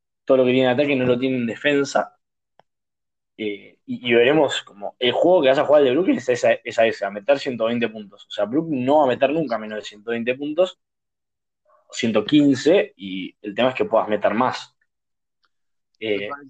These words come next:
Speaker 2: me pareció, sorry, me pareció muy interesante lo que dijiste de, de Harden siendo, mm, por ahí no el mejor, pero sí,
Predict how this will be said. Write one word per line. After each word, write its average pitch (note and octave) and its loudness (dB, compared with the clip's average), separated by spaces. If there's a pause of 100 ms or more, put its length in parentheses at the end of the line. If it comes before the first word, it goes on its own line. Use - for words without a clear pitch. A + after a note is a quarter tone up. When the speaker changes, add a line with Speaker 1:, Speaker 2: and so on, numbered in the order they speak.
Speaker 2:
me C3+ -10
pareció, C3+ -6
sorry, B2+ -12
me C3 -14
pareció B2+ -10
muy E3+ -6
interesante D3 -8
lo A#2+ -6
que A#2 -12
dijiste C3+ -12
de, A2 -10
de A2+ -14
Harden B2+ -8 (100)
siendo, B2+ -14 (800)
mm, B2+ -20 (520)
por C3+ -8
ahí D#3+ -10
no E3+ -6
el E3 -6
mejor, D3+ -8
pero C3+ -8
sí, - -20